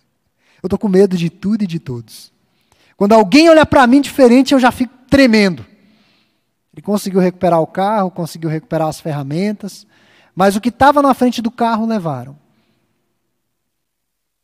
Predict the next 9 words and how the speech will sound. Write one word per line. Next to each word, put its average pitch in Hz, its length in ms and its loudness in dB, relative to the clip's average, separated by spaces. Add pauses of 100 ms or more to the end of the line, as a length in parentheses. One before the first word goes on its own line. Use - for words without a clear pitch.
(580)
Pense, 359 340 -6
irmãos, 175 260 -2
no 190 80 -4
mundo 190 180 -6
ideal. 127 440 -8 (960)
Muitos 339 800 2
dos 226 200 0
nossos 262 500 -2
problemas 254 640 0